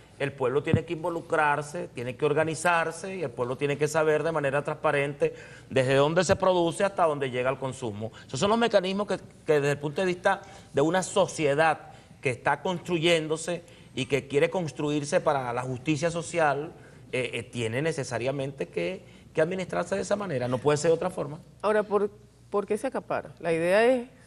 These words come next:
Speaker 2: de, en, del acaparamiento es preservar los productos para cuando suban de precio,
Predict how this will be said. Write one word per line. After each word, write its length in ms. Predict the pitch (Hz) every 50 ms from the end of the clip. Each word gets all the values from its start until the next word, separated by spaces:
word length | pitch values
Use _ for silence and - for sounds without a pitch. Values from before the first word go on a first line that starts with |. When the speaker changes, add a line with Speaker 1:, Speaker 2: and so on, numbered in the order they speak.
| - - - - -
Speaker 2:
de, 400 | 170 165 165 156 143 131 113 - - - - - - - _ _ - - _ _ -
en, 300 | 160 165 156 156 151 165
del 140 | 165 160 160
acaparamiento 640 | 156 165 160 165 156 151 156 160 160 160 - 202 214
es 80 | 220
preservar 480 | - - 208 233 - 214 170 160 156 160
los 100 | 202 -
productos 380 | - 190 180 185 190 - 254
para 180 | - 226 185 180
cuando 240 | - 175 165 160 165
suban 260 | - 165 165 175 214
de 100 | 208 196
precio, 420 | - 190 180 180 185 - 220 214